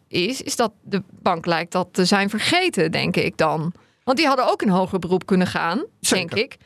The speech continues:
Speaker 2: Ja.
Speaker 1: Eh, tegen, nou ja, het feit dat de rechtbank had gezegd, "De curator is niet persoonlijk aansprakelijk." Eh, waarom hebben ze dat niet gedaan?
Speaker 2: Ehm, het bizarre is, daar kom je natuurlijk nooit achter. Of tenminste, eh,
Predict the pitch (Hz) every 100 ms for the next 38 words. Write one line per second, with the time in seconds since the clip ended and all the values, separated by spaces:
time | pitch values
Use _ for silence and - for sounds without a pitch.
0 | _ 269 185 - 254 220 208 254 277 277
1 | 214 175 - 226 180 147 - 185 185 -
2 | 185 190 185 175 262 220 180 180 175 170
3 | 160 - - _ 196 190 190 185 180 190
4 | 240 - - 175 - 208 226 254 - 180
5 | 170 - 170 220 277 - - - _ _
6 | _ _ _ _ 233 220 214 - _ _
7 | _ _ _ _ _ _ - 208 330 359
8 | 285 277 277 233 240 254 - 196 294 185
9 | - _ _ 214 196 185 190 190 170 -
10 | _ - 165 _ _ 196 151 165 175 233
11 | 165 170 - 170 196 147 151 151 135 165
12 | 123 135 - - 214 - 151 135 - 131
13 | -